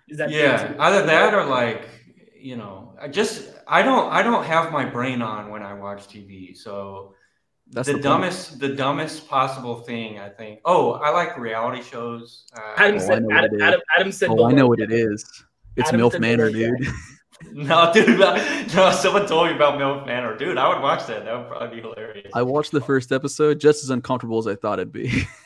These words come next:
Speaker 3: <laughs>
Speaker 2: See, what they, what they got wrong in milf Manor, and this is going to be the last, uh,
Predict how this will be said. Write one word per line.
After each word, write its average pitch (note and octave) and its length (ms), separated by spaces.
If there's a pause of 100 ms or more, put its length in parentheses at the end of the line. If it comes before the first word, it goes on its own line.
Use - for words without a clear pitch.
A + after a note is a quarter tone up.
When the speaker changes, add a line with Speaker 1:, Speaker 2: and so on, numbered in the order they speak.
(280)
Speaker 3:
<laughs> - 500
Speaker 2:
See, F#3+ 300
what F3 180
they, F3+ 140
what F3 180
they F3 100
got F#3+ 280
wrong D#3 200
in C3+ 100
milf C#3 280
Manor, B2 300
and A2+ 160
this C3 100
is - 140
going C3 240
to A#2 80
be A2+ 420
the G#2+ 60
last, G#2+ 760
uh, G2 760